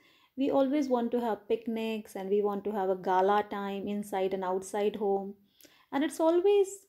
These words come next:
the mothers who take the pain, who shoulder the responsibility of making everybody happy. So, you know, they make wonderful food, they keep the house clean, and they arrange everything for the picnics that we enjoy.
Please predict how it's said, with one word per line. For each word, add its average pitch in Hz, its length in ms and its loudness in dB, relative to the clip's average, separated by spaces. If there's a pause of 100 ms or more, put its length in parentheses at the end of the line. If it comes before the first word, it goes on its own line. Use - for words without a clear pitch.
(600)
the 254 100 -4
mothers 190 640 0 (580)
who 262 240 -2
take 247 380 -2
the 214 320 0 (160)
pain, 202 540 2 (120)
who 233 240 -2
shoulder 214 460 2
the 214 120 2
responsibility 208 920 -2
of 202 140 -4
making 208 360 -2
everybody 202 460 -2
happy. 202 560 -6 (720)
So, 208 220 -2
you 208 140 2
know, 240 140 2
they 226 140 6
make 214 300 -2 (200)
wonderful 214 840 -2 (140)
food, 214 440 0 (440)
they 214 120 0
keep 214 320 -6
the 220 100 -2
house 208 360 0
clean, 214 640 -4 (640)
and 208 280 -4
they 233 140 6
arrange 233 360 4
everything 226 540 0
for 214 160 -4
the 208 100 0
picnics 220 520 -4
that 208 260 -4
we 220 180 2
enjoy. 202 640 0